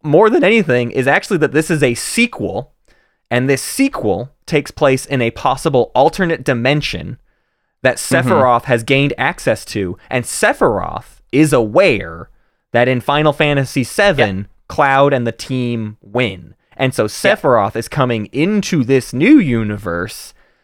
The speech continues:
Speaker 1: to change things so that he can win instead.
Speaker 2: Right.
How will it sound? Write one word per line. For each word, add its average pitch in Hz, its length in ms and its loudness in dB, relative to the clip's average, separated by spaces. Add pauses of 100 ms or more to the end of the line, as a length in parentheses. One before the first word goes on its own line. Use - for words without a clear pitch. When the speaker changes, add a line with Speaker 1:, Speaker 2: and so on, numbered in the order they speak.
(140)
Speaker 1:
to - 180 2
change 220 580 -2
things 110 440 -4 (160)
so 139 200 2
that 127 180 2
he 185 300 -2
can 127 320 -4
win 110 520 0
instead. - 760 -8 (640)
Speaker 2:
Right. 101 180 0